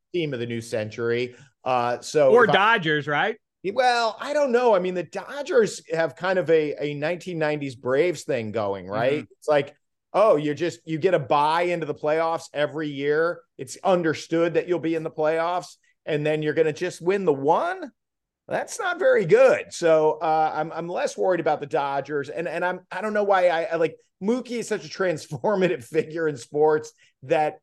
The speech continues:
Speaker 1: I root for him, which is not easy. I don't know if you had any, uh, you know, former Pirates or Steelers who moved on that you just kept rooting for,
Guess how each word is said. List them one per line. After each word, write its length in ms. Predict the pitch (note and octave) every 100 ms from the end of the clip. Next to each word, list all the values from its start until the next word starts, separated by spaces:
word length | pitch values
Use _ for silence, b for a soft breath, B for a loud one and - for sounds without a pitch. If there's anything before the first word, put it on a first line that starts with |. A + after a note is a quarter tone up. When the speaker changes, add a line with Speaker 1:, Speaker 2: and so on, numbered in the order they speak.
| -
Speaker 1:
I 180 | C#3+ C#3+
root 380 | B2+ D3+ D#3+ D#3+ - -
for 280 | D3 D#3+
him, 380 | D#3+ E3+ D#3+ E3 - b _
which 240 | D3+ C3+
is 180 | C#3+ A#2+
not 340 | C#3 D3 E3
easy. 460 | E3 E3+ D3+ D#3+ D#3
I 80 | C#3
don't 100 | D#3+
know 100 | D#3
if 100 | D3+
you 120 | E3
had 180 | D3+ D3+
any, 380 | D3+ D#3 D3+ - b b C#3
uh, 220 | C3+ C3
you 100 | D#3
know, 240 | C#3+ C3 A#2 A2+
former 360 | D3+ D#3+ D#3 D3
Pirates 560 | - D3 D3 D3+ D3
or 60 | B2+
Steelers 720 | A#2+ - D3 D3 D3 C#3+ C#3 - b
who 100 | E3
moved 340 | D#3+ E3 D3 D3
on 260 | C#3+ D#3
that 120 | D3+ B2+
you 120 | B2+
just 260 | C#3+ C#3
kept 260 | - D#3 -
rooting 380 | C3+ D#3 D#3+ E3+
for, 460 | F3+ E3+ F3 E3+